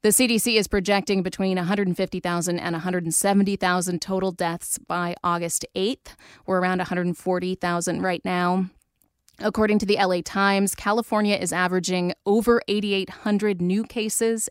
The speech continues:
and ninety-six new deaths per day. And most of the state's population does live in a county that is on Governor Newsom's watch list that restricts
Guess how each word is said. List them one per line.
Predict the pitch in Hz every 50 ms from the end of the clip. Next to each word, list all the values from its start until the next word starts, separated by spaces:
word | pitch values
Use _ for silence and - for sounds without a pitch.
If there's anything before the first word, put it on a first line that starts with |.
| -
and | - 180 180 175
ninety-six | 175 175 175 185 180 185 175 - - 180 170 - - - - _
new | 180 175 180 180 175
deaths | 165 165 - 135 139 - - - - - _ _
per | - - 185 175 180
day. | 170 170 160 160 156 139 139 - - _ - - - - - - - - - _ -
And | - 175 180
most | 208 202 - -
of |
the | - 190
state's | - - 185 170 -
population | - - 170 170 - 190 180 180 180 170 - 190 185
does | 170 190 196 185 185
live | 190 196 196 202 190 175 175 -
in | - 190 175
a | 170
county | - - - 226 247 269 262 233 196 190
that | 180 180
is | 185 180 165
on | 185 160 170 175 175 170
Governor | 160 180 170 175 180 175
Newsom's | 180 180 175 - 175 165 165 151 - - _
watch | 185 175 170 180 180 190 208 226 - - -
list | 170 156 120 175 - - - -
that | - - -
restricts | - 170 - - - 165 165 - - - -